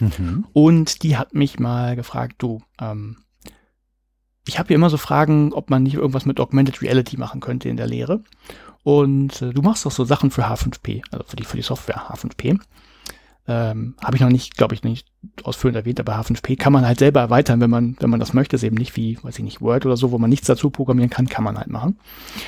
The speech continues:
Speaker 2: Und, äh, hab ich gesagt, „Ja, H fünf P kenn ich, aber Augmented Reality kenn ich mich jetzt nicht so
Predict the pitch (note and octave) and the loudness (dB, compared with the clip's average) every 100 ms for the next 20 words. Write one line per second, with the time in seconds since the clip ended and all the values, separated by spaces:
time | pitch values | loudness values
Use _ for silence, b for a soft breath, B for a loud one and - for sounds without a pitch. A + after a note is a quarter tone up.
0 | B B - C#3+ C#3+ C#3+ C#3 C#3 C3+ B2 | B B 4 6 8 8 6 6 4 2
1 | - A2+ - G2 G2+ G2+ G2+ C#3 B3 G3+ | 0 -2 -2 -10 -8 -2 0 2 2 0
2 | F3+ - C3 A#2 D#3+ A#3 - C3 B2+ C3 | -4 -4 -6 0 0 0 0 -2 2 2
3 | C3+ - C3+ D3 C3+ B2+ C3+ - C3+ C3+ | 2 4 4 2 -2 -2 -2 -2 -2 -2
4 | C3+ C3 - C3+ D#3 - - - C3 C3 | -4 -4 -2 2 2 0 -6 2 2 2